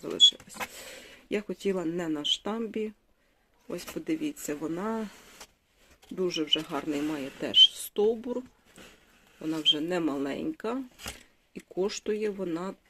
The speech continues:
тисячу сто гривень. Ну, так як подарунок, знаєте, як сказала Юрі, ну, якби, наприклад, захотіла, напри-, золото або <laughs>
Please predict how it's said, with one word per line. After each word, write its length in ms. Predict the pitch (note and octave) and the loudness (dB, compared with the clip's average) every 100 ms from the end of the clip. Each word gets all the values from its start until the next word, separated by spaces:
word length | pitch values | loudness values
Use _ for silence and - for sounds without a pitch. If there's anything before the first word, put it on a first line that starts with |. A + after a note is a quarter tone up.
| - - | -20 -8
тисячу 760 | - G3 G#3+ - G#3 - - G3+ | -2 -2 -2 -4 -6 -6 -4 -2
сто 420 | - - - F3 | -4 -6 -4 -4
гривень. 640 | F3 D#3+ D#3 D3+ D3+ D3+ F#3 | -2 0 2 0 -4 -6 -4
Ну, 180 | B3+ - - | -6 -6 -8
так 180 | F3 D#3+ | -8 -8
як 80 | |
подарунок, 600 | - E3 D#3+ D#3+ A#3 F3+ - - | -6 -4 -2 0 0 -4 -8 -10
знаєте, 360 | - F3+ G#3+ F#3 | -4 -4 -4 -8
як 100 | - | -8
сказала 400 | D3 D#3 D3+ D3+ | -8 -4 -2 -2
Юрі, 320 | D3+ D3+ D3 - - - _ _ _ - D4 | -4 -6 -8 -12 -20 -20 _ _ _ -12 2
ну, 440 | C#4 F#3+ D#3 F3 - _ _ _ - | 4 6 2 -4 -14 _ _ _ -4
якби, 280 | E3+ E3+ A#3+ | -2 -2 -2
наприклад, 420 | A#3 G3+ G#3 G3 | 0 2 2 2
захотіла, 560 | G3 F#3+ - G#3+ A#3+ | 0 -2 -2 0 0
напри-, 640 | A3 F#3 F3+ G3 - - - - - | 0 -2 -2 -2 -4 -8 -10 -12 -4
золото 760 | G#3 A3 G3 D#3 D#3+ G3 A#3+ C#4 - - - _ _ - - | 4 10 10 10 0 -4 -4 -6 -12 -20 -20 _ _ -20 -6
або 320 | F3+ F3 F#3 - | -4 -2 -6 -8
<laughs> 80 | _ | _